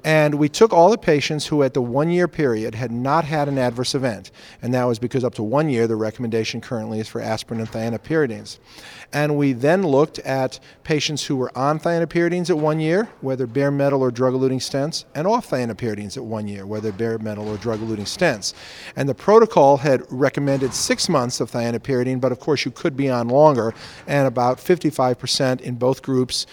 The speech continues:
that is the bare metal and the paclitaxel eluting stent arm, were on the drug thienopyridine, clopidogrel, at, uh, one year.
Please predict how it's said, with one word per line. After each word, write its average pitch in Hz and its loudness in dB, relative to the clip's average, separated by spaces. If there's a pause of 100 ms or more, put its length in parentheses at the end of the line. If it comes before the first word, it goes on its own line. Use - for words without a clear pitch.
(160)
that 123 -4
is 110 -6
the 117 -8
bare 127 0
metal 123 -2
and 113 -6
the 113 -8
paclitaxel - -8
eluting 120 -4
stent 143 -4
arm, 117 -4
were 131 0
on 117 -4
the 117 -4
drug 107 -6 (360)
thienopyridine, 113 -2 (120)
clopidogrel, 110 -4 (100)
at, - -8 (140)
uh, 110 -4
one 107 -6
year. 117 -2